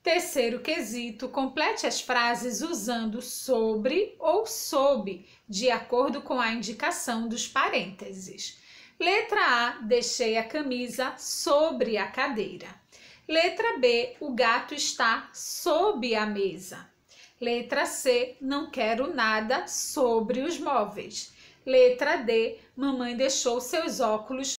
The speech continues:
sobre o armário. Letra E, quando há tempestades, é perigoso ficar sob árvores.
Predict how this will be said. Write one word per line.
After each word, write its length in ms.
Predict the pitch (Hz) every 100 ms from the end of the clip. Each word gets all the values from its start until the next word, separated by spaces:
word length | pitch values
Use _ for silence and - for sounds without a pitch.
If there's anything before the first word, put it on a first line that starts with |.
| _
sobre 600 | - - - 254 240 247
o 60 | 254
armário. 540 | 302 294 226 170 202 - - - -
Letra 540 | 311 370 - 415 330
E, 280 | 247 254 311 - - _
quando 400 | 339 339 359 285
há 160 | 226
tempestades, 1160 | - 233 220 254 - - 254 240 226 269 269 -
é 160 | - 285
perigoso 720 | 294 240 247 214 240 285 285
ficar 640 | 339 381 370 269 233 262 -
sob 680 | - - - 247 240 233 349
árvores. 880 | 254 208 208 190 175 - - - -